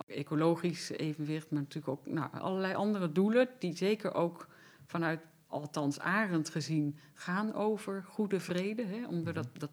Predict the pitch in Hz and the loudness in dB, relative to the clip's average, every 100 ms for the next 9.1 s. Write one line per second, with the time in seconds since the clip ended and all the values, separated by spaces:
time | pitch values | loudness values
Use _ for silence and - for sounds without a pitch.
0 | - - 160 151 151 139 190 202 160 151 | -8 -4 -2 -2 -4 -2 0 0 0 -2
1 | 143 - 110 143 - 143 143 143 135 170 | -2 -2 0 -2 -2 -6 -4 -6 -2 4
2 | 208 196 165 147 139 165 160 143 - 196 | 4 2 -4 -8 -4 -4 -4 -6 0 2
3 | 202 147 - - - - 165 156 160 156 | 2 -2 -6 -20 -20 -6 0 0 0 2
4 | 233 208 151 147 143 147 90 131 - 208 | 4 2 0 -2 -2 2 2 2 -4 -8
5 | - - - - - - - - - 156 | -8 -20 -20 -20 -20 -20 -20 -20 -10 -6
6 | 156 156 151 147 - - - 175 - - | -4 -2 -2 -4 -10 -14 0 0 0 -6
7 | - 175 175 - - 156 190 180 185 170 | 0 0 0 -4 -4 0 2 2 0 -2
8 | 170 - 180 180 175 175 175 170 185 180 | -6 -4 -2 -2 -6 -4 -4 -2 -2 -2
9 | 175 | -4